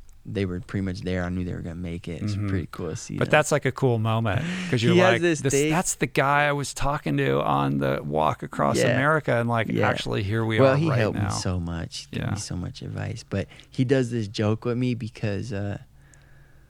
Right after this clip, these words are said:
Speaker 1: like, I'm this musician, right? I'm out, like, in these crazy places with, with John and him. So anytime, like, I'm in a place that I guess, like, I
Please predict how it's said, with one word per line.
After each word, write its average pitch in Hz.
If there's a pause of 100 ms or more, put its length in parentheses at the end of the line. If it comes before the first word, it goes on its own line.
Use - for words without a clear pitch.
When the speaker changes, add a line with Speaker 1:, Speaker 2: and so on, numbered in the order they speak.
(220)
Speaker 1:
like, 120
I'm 147
this 135
musician, 123
right? 120
I'm 110
out, 110
like, 113
in 117
these 110
crazy 117
places 117
with, 101 (460)
with 113
John 107
and 107
him. 120
So -
anytime, 143
like, 123
I'm 120
in 123
a 113
place 117
that 107 (160)
I 110
guess, 117
like, 113
I 110